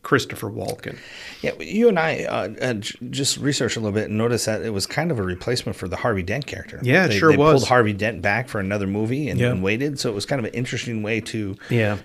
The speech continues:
Speaker 2: to continue the storyline and bring in this new character.
Speaker 1: That's
Speaker 2: Which
Speaker 1: right.
Speaker 2: was incredible. I mean, it's Walken.
Speaker 1: Now, Christopher Walken, and you, you go in the Wayback Machine, you have things like The Deer Hunter,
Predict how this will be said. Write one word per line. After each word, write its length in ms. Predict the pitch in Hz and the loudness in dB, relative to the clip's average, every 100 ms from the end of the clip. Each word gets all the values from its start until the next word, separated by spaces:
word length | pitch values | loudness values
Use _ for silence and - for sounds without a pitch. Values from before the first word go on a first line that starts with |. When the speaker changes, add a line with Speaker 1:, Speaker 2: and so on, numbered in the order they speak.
| - | -6
Speaker 2:
to 100 | 113 | -6
continue 560 | - 98 - 156 147 113 | -2 -4 -2 -2 0 0
the 80 | 92 | -2
storyline 760 | - - 180 104 87 85 110 | -2 2 2 2 0 -2 -4
and 100 | 90 | -4
bring 200 | 101 107 | -2 -2
in 100 | 107 | -2
this 160 | 104 - | -4 -4
new 100 | 101 | -4
character. 420 | - - - 87 | -2 -4 -6 -6
Speaker 1:
That's 260 | 113 101 - | -4 -6 -2
Speaker 2:
Which 180 | 117 143 | 2 4
Speaker 1:
right. 80 | 156 | 2
Speaker 2:
was 100 | 87 | -2
incredible. 380 | 85 - 73 57 | -4 -8 -6 -8
I 60 | |
mean, 80 | 76 | -10
it's 120 | 80 | -8
Walken. 100 | 90 | 2
Speaker 1:
Now, 440 | 120 117 110 110 107 | 6 8 6 6 2
Christopher 420 | - 175 - 110 | 4 2 4 -2
Walken, 500 | 104 107 104 - 107 110 | 2 4 4 2 0 0
and 200 | 110 117 | 0 0
you, 120 | 156 | 2
you 260 | 147 156 151 | 4 6 10
go 180 | 156 147 | 10 10
in 80 | |
the 40 | 127 | 8
Wayback 560 | 117 120 113 117 113 | 8 6 8 6 6
Machine, 480 | 113 104 - 113 101 | 2 -2 0 0 0
you 100 | 104 | -2
have 220 | 98 107 95 | 0 0 0
things 360 | - 107 98 | -2 -4 -2
like 280 | 101 101 101 | -4 -4 -4
The 80 | 107 | -6
Deer 420 | 101 110 107 104 | -4 0 2 2
Hunter, 600 | 98 104 95 - 110 98 | 0 -2 -4 -4 -4 -4